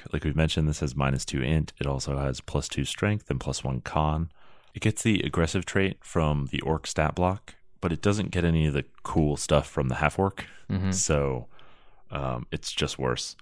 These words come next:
Speaker 2: Yeah, if I had a player who wanted to play an orc, I would tell them to use the half orc stats.
Speaker 1: Yeah, yeah, 'cause the relentless endurance is strong.
Speaker 2: Mm-hmm.
Speaker 1: Getting to, you know, get back up when you drop to one hit point or drop to zero hit points.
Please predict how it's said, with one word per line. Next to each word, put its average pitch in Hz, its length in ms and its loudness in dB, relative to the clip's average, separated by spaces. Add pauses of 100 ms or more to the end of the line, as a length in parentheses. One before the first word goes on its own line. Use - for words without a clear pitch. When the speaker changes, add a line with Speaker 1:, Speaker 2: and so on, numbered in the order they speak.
(260)
Speaker 2:
Yeah, 104 120 0
if 113 180 -2
I 139 200 6
had 120 320 4
a 98 80 0
player 107 260 4
who 98 100 4
wanted 95 200 2
to 98 60 -2
play 98 180 0
an 95 80 0
orc, 117 280 0
I 104 80 2
would 101 140 2
tell 98 180 2
them 98 140 2
to 101 100 -2
use 95 200 0
the - 80 -4
half 92 200 -4
orc 92 200 -6
stats. - 400 -10 (480)
Speaker 1:
Yeah, 73 240 0 (340)
yeah, 60 160 2 (220)
'cause - 340 0 (300)
the 73 380 4 (180)
relentless 80 480 2
endurance 76 680 2
is 73 480 0 (240)
strong. 71 520 6 (280)
Speaker 2:
Mm-hmm. 101 220 -2 (400)
Speaker 1:
Getting 65 260 4
to, 67 280 -2
you 76 100 0
know, 60 200 -4
get 65 140 -6
back 58 200 -2
up 67 180 -2
when 73 80 -2
you 65 80 -2
drop 69 200 -2
to - 100 -4
one 67 100 2
hit 73 160 -2
point 82 260 2 (140)
or 69 100 2
drop 64 220 -2
to - 80 -6
zero 65 220 -2
hit - 160 -6
points. - 360 -4